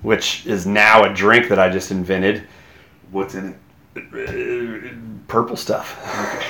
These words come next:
Speaker 2: Okay.
Speaker 1: <laughs> Duh.
Speaker 2: So it's a mint julep
Speaker 1: Made
Speaker 2: with
Speaker 1: of
Speaker 2: a
Speaker 1: purple
Speaker 2: healthy
Speaker 1: stuff.
Speaker 2: dose
Speaker 1: Yeah.
Speaker 2: of purple stuff
Speaker 1: Yeah.
Speaker 2: in it. Yeah. No, yeah, I like it.
Speaker 1: All
Speaker 2: I
Speaker 1: right.
Speaker 2: like mint juleps.
Speaker 1: I actually, I, I'm, I'm, I'm more of a lily fan when it comes
Speaker 2: Really?
Speaker 1: to it. I am. I like a delicious lily.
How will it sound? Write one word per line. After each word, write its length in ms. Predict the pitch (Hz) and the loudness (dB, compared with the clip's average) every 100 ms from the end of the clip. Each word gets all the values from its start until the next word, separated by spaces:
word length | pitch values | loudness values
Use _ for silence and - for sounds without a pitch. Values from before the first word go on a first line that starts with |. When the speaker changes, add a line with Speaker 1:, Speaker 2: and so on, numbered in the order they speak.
| - - - | -10 -10 6
Speaker 2:
Okay. 140 | 240 - | 6 12
Speaker 1:
<laughs> 1600 | 285 - 302 294 285 285 - 254 - - 247 - - - - - | 10 10 6 6 4 4 4 2 4 2 2 2 -6 -6 -16 0
Duh. 0 | |
Speaker 2:
So 260 | 170 190 269 | 8 10 10
it's 100 | 180 | 10
a 100 | 156 | 8
mint 300 | 156 175 147 | 8 6 4
julep 520 | 139 135 131 120 - - _ - _ - | 6 8 10 8 4 -12 _ -20 _ -10
Speaker 1:
Made 400 | 127 135 135 131 | 0 6 10 10
Speaker 2:
with 20 | |
Speaker 1:
of 60 | 131 | 8
Speaker 2:
a 140 | 131 | 8
Speaker 1:
purple 100 | 143 | 8
Speaker 2:
healthy 380 | 143 147 123 147 | 8 8 6 6
Speaker 1:
stuff. 200 | 123 110 | 8 8
Speaker 2:
dose 440 | 113 110 107 - | 8 6 4 -2
Speaker 1:
Yeah. 60 | 151 | 0
Speaker 2:
of 140 | 110 | -2
purple 320 | - 98 - - | -2 -4 -4 -10
stuff 180 | - | 2
Speaker 1:
Yeah. 120 | 208 - - | 4 4 -2
Speaker 2:
in 60 | |
it. 60 | - - | -12 -2
Yeah. 280 | 220 - - | 0 0 -2
No, 140 | 165 247 | -2 0
yeah, 220 | 220 214 | 2 2
I 40 | - | 0
like 200 | - - | -2 -6
it. 80 | - | 2
Speaker 1:
All 80 | 143 | 6
Speaker 2:
I 200 | 139 127 | 10 8
Speaker 1:
right. 80 | |
Speaker 2:
like 220 | - 123 135 | 8 4 0
mint 180 | 113 | -4
juleps. 420 | 101 98 - - - | -6 -8 -10 -18 6
Speaker 1:
I 180 | 151 170 175 | 8 12 10
actually, 400 | 175 156 147 139 | 8 6 6 6
I, 240 | 117 131 - 139 | 6 4 6 4
I'm, 300 | 143 139 135 - | 6 2 0 0
I'm, 400 | 127 147 139 127 | 4 4 4 4
I'm 80 | 135 | 4
more 300 | 131 147 160 | 6 8 8
of 60 | |
a 60 | 123 | 6
lily 380 | 120 131 123 104 | 6 6 6 2
fan 420 | - 98 92 92 | 2 0 0 -2
when 80 | 95 | -4
it 100 | 98 | -2
comes 280 | 101 104 101 | 0 2 4
Speaker 2:
Really? 240 | 185 233 | 4 4
Speaker 1:
to 40 | - | 6
it. 80 | |
I 140 | 127 143 | 8 10
am. 180 | 147 123 | 8 8
I 160 | 113 127 | 10 10
like 240 | 143 190 | 8 6
a 80 | 147 | 2
delicious 500 | 131 131 139 220 220 | 4 4 2 -2 2
lily. 460 | 208 226 294 120 | 4 6 4 0